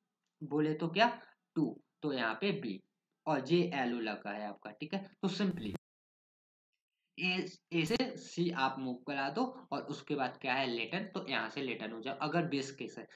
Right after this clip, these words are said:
लेकिन अपन यहाँ पे क्या देख रहे हैं, चलो एक example और यहाँ पे देखते हैं। अब क्या देखते हैं सर, अगर मानो यहाँ पे plate, जो plates है ना जी, एक से ज्यादा है, मतलब सर तीन plates हैं, चलो जी आपकी तीन plates हैं,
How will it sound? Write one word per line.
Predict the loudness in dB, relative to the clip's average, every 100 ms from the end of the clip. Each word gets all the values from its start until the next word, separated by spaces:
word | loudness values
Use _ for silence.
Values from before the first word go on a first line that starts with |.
| -8 -2
लेकिन | 0 2 2
अपन | 4 4 6
यहाँ | 4
पे | 4 0
क्या | 2
देख | 2 0 0
रहे | 0
हैं, | -2 -6 _
चलो | 0 0 0 -2
एक | 0 0
example | -2 -2 -4 -4 -6
और | -6
यहाँ | -6 -10
पे | -10
देखते | -12 -14 -14
हैं। | -14 _ -4
अब | -4
क्या | 0 2
देखते | 2 0 -2
हैं | -2
सर, | -2 -8 -12 _
अगर | 0 2 4 4
मानो | 4 2 0 -6 -10 -6
यहाँ | -2 0 0
पे | 0 -2 -6 -2
plate, | 2 4 2 -2 -12 _ _ -8 -2
जो | 0
plates | -2 -4 -2 -2 -2
है | -2
ना | -2
जी, | -2 -6 _ _ 2
एक | 4 2 -4
से | -2 0
ज्यादा | 2 0 0
है, | -4 -6 -10
मतलब | -8 -6 -6
सर | -4 -4 -4 -8 _ 0
तीन | 2 2
plates | 4 2 0 -8
हैं, | -14 -12 -10
चलो | -10 -10 _ _ -6
जी | -2
आपकी | 0 0 -2 -4
तीन | -2 -2 -2 -4
plates | -6 -6 -10
हैं, | -20